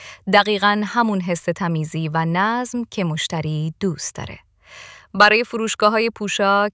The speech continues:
بسته‌بندی کتاب و لوازم تحریر، محصولات آرایشی و بهداشتی، اقلام فانتزی یا حتی آماده کردن یه هدیه ساده اما خوش ظاهر.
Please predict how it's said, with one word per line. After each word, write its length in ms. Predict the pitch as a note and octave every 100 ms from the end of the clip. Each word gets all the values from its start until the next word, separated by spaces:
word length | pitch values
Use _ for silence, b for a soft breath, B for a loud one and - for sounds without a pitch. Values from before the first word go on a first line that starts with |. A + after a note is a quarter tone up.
| - E3
بسته‌بندی 680 | F3 - F3 E3 E3 F3
کتاب 520 | - F3 - F3 F3+ F3
و 40 |
لوازم 500 | E3+ D#3+ E3 D#3 D#3
تحریر، 580 | D#3 E3+ D#3+ D#3+ F3+ G3+ B B B -
محصولات 560 | G3 G3+ - G#3 A3
آرایشی 640 | A#3+ G#3+ G3 F3+ F3+ - F3+
و 120 | F3+
بهداشتی، 920 | D#3 D#3 D3+ D#3+ - F#3 G3 G3+ A3 -
اقلام 380 | E3+ D#3+ D#3 D#3+
فانتزی 680 | F3 D#3 D3+ D#3+ F3 G#3+ G#3 B B -
یا 160 | A#3+ B3
حتی 260 | C#4+ -
آماده 360 | C4 A3+ G#3+ G#3+
کردن 400 | A3+ G#3 G#3 A3+
یه 240 | A3+ B3
هدیه 500 | A3+ F#3+ G3 G#3 G#3
ساده 520 | G#3 - F3 D#3+ E3+ -
اما 400 | E3+ D#3+ D3+ D3+
خوش 320 | - G3 -
ظاهر. 480 | F#3 G3 G3 F3